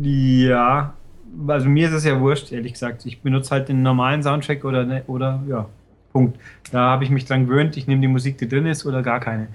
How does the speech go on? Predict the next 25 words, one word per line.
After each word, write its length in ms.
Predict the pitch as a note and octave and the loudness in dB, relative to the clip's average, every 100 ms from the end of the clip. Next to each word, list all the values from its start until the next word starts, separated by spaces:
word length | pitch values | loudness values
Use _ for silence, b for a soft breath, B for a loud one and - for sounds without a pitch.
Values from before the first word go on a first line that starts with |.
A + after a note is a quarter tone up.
| B B B - | B B B -4
Ähm, 420 | C#3 C#3 C3+ B2+ C3 - - _ _ _ _ - - | 0 4 4 2 -2 -18 -20 _ _ _ _ -14 -2
was 260 | C3+ C#3 | 0 2
aber 240 | E3 C#3+ C#3+ | 2 4 2
mich 340 | D3+ D3+ A#2 | 0 -4 -6
auch 280 | C3+ C#3+ C#3+ | -2 -2 -4
bei, 500 | - C3+ C3+ C3+ C#3+ - - | -2 0 0 0 -4 -8 -8
bei 140 | D3 C#3+ | -4 -2
Microsoft, 520 | C#3+ E3 D3+ D#3+ - | 0 -2 0 -2 0
sie 120 | D3 | 0
haben 200 | D3+ E3 | 2 2
jetzt 260 | D#3 D#3 - | 0 -4 -14
durch 280 | D3+ D#3+ D3+ | -8 -6 -4
den 280 | D#3 C#3+ | -2 -2
Update 420 | D3+ E3 - E3 D#3+ | -2 -2 -2 -2 -4
des 140 | C#3 | -6
Dashboards, 500 | E3 E3+ - C#3+ C#3+ | -4 -4 0 -2 0
was 140 | C#3 | -6
jetzt 160 | C#3 D3 | -6 -6
angeblich 340 | C#3 C#3+ C#3+ | -6 -6 -6
viel 140 | C#3+ C3+ | -6 -2
besser 280 | D3+ D3+ C3 | -2 -2 -4
ist, 240 | D3+ - | -4 -8
was 180 | C#3+ - | -10 -6
wir 200 | D3 C#3 | -4 -2
alle 400 | D3+ D#3 D3+ - | 0 2 2 -2